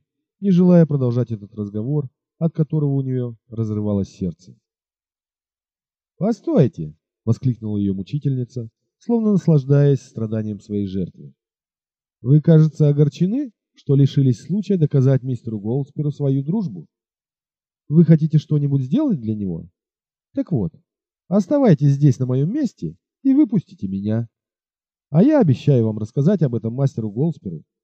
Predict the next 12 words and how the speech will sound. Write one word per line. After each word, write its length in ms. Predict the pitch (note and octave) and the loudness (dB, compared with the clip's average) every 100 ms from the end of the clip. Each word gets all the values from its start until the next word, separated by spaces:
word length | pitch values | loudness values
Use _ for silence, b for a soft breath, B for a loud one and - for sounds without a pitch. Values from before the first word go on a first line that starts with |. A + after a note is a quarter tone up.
| _ | _
как 180 | A#3+ A3+ | -6 -4
только 280 | B3+ A#3 A3+ | -2 -2 0
его 240 | A3 A3 | 0 2
увижу. 400 | G#3 B2+ F2+ D#2 D#2 _ _ _ _ _ - | 2 0 -2 -8 -16 _ _ _ _ _ -6
Поверьте, 580 | C4 E3 F2+ - - _ _ - | 0 2 0 -6 -20 _ _ -12
это 220 | D4+ C4+ | -8 -4
будет 280 | A#3+ A3+ A3 | -4 -4 -6
услуга 400 | G#3 C#3+ G#2 F2+ | -6 -6 -6 -6
ему. 280 | D#2+ C#2+ B1 _ _ _ _ _ _ - | -8 -10 -20 _ _ _ _ _ _ -8
Ну 160 | F#3+ | -6
как, 400 | F3 D#3 F3+ - _ _ | 0 0 0 -6 _ _
согласны?» 760 | - C#3+ D3+ C#4 - A2 F2+ | -6 -2 2 2 0 -8 -12